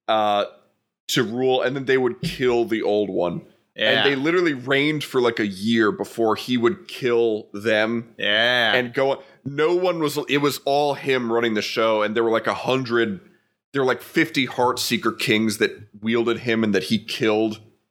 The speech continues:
Speaker 1: in, like, a sacrificial, it was, like, a great honor. <laughs>
Speaker 2: S-, some of them were probably even, like, he just commanded them to literally fight until, like, all of the, the tendons in their arms are torn and they literally can't hold the sword anymore, and then he kills them.
Speaker 1: <laughs> Funny.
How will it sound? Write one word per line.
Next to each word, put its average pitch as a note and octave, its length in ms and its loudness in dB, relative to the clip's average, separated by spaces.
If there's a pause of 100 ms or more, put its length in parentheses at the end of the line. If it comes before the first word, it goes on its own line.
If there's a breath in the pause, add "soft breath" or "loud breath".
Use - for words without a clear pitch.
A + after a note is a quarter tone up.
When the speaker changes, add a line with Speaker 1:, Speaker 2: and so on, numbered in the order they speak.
Speaker 1:
in, A#2 140 0
like, A2+ 220 0
a G#2 40 2
sacrificial, A2 880 0
it - 20 4
was, A#2 100 2
like, A2+ 100 0
a A#2 60 -2
great A#2 240 2
honor. G#2+ 380 0
<laughs> - 20 0
Speaker 2:
S-, - 340 0
some F3+ 220 0
of G#3 140 0
them E3+ 120 2
were D#3 100 0
probably D3 280 0
even, C3+ 260 2
like, A#2+ 200 -2
he D#3 180 0
just D3+ 220 2
commanded C#3 420 0
them B2 160 0
to A#2+ 80 -2
literally A2 420 0
fight G#2 380 0
until, G#2 240 -2
like, G#2 280 0
all A#2+ 220 2
of G2+ 140 -6
the, G#2 160 0
the A2 120 -2
tendons G#2+ 560 0
in G2+ 80 -2
their G2+ 120 2
arms F#2+ 360 0
are G2 60 -4
torn G2 420 -2
and G2 80 -2
they F#2+ 80 -2
literally G2 320 -2
can't G2+ 240 -4
hold F#2+ 200 -4
the F#2 80 -6
sword F2+ 360 -2
anymore, F#2 420 -2
and F#2 80 0
then F#2+ 80 -2
he F#2+ 60 -2
kills G2 400 -2
them. F#2+ 180 -2
Speaker 1:
<laughs> - 0 -
Funny. - 280 -4